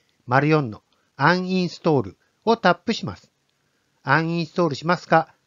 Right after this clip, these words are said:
という確認画面が表示されますので、丸五のオーケーをタップします。以上でアプリのアンインストールが完了になります。クリーナーアプリについては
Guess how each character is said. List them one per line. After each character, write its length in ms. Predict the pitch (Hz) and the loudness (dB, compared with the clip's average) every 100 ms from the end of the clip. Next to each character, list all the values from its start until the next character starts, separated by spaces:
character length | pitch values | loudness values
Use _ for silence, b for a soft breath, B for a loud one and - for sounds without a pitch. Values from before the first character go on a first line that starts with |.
| _ | _
と 120 | 190 | -4
い 120 | 185 185 | 0 0
う 60 | |
確 260 | 175 165 196 | 0 -4 -4
認 180 | 202 202 | -4 -2
画 100 | 208 | -2
面 160 | 190 | 0
が 60 | 143 | -2
表 100 | - | -2
示 200 | 160 160 | -4 -2
さ 120 | 175 | -2
れ 60 | 165 | 0
ま 140 | 170 | -4
す 100 | - | -4
の 100 | 202 | -4
で、 180 | 165 - _ _ _ | -4 -6 _ _ _
丸 240 | 123 143 151 | 0 2 2
五 120 | 151 | -2
の 180 | 107 - _ _ | -4 -10 _ _
オ 180 | - 220 | 4 4
ー 40 | 190 | 4
ケ 360 | 131 98 - _ _ | -2 -4 -8 _ _
ー 40 | |
を 80 | 220 | -2
タ 140 | 220 165 | 2 0
ッ 40 | |
プ 140 | - 220 | 0 -8
し 120 | - | -8
ま 120 | 101 | -10
す。 180 | - _ _ _ _ _ _ _ - | -14 _ _ _ _ _ _ _ -8
以 120 | 156 | -2
上 240 | 151 127 | 0 0
で 240 | 127 151 - _ - | 0 -2 -4 _ -12
ア 120 | 120 | -10
プ 160 | - | -2
リ 80 | 175 | 0
の 180 | 175 170 | 2 2
ア 100 | 160 | 2
ン 120 | 170 | 0
イ 160 | 175 175 | -2 -4
ン 80 | 160 | -6
ス 80 | |
ト 140 | - 160 | -4 -2
ー 40 | |
ル 60 | 143 | 0
が 200 | 202 180 - | 0 0 -2
完 260 | 143 143 | -2 0
了 160 | 139 143 | 0 0
に 120 | 202 | 0
な 100 | 208 | -2
り 80 | 123 | -2
ま 120 | 92 | -8
す。 200 | - _ _ _ _ _ _ _ _ _ _ _ _ _ _ _ _ _ _ _ _ _ _ _ _ _ _ _ _ _ _ _ _ | -20 _ _ _ _ _ _ _ _ _ _ _ _ _ _ _ _ _ _ _ _ _ _ _ _ _ _ _ _ _ _ _ _
ク 140 | - | -2
リ 160 | 156 202 | 2 4
ー 20 | |
ナ 180 | 202 202 | 6 6
ー 20 | |
ア 60 | 202 | 6
プ 140 | 185 | 6
リ 60 | 151 | 2
に 140 | 127 | 2
つ 120 | - | 2
い 100 | 143 | 0
て 100 | - 135 - | 2 0 2
は 160 | 107 | 0